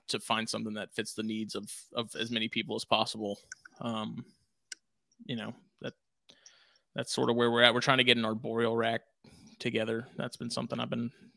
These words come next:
helping out with the design stuff. So we're trying to, we're listening to the needs of, of the people and, uh,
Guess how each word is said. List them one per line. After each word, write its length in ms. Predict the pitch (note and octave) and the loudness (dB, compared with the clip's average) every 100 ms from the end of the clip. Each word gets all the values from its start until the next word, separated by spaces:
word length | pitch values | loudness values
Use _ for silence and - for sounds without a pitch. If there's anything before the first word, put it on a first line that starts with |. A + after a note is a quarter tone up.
| _ - | _ -8
helping 240 | - - | -6 -2
out 160 | B2 B2 | -2 -2
with 120 | B2 | -4
the 60 | B2+ | -4
design 380 | B2+ A#2+ A#2+ B2 | -4 -4 -4 -6
stuff. 340 | - C3+ A#2 | -6 -6 -6
So 260 | - - B2+ _ _ _ _ _ _ _ _ - _ _ _ _ - - - - - | -8 -8 -10 _ _ _ _ _ _ _ _ -20 _ _ _ _ -20 -20 -20 -20 -12
we're 120 | - C3 | -4 -2
trying 360 | - C3+ B2+ | 4 4 4
to, 140 | B2+ A#2+ - - - - | 2 -2 -8 -20 -4 8
we're 100 | E3 | 12
listening 380 | F#3+ F#3 F3 | 12 12 12
to 80 | E3 | 12
the 60 | E3 | 12
needs 380 | E3 D#3+ D#3 C3+ | 12 12 12 10
of, 320 | C3+ - - | 6 4 -8
of 160 | - C#3 | -4 0
the 80 | C#3 | 2
people 460 | C#3+ C#3 B2 A#2+ A#2+ | 2 4 2 0 -4
and, 120 | B2 | -4
uh, 240 | B2 A#2+ | -2 -2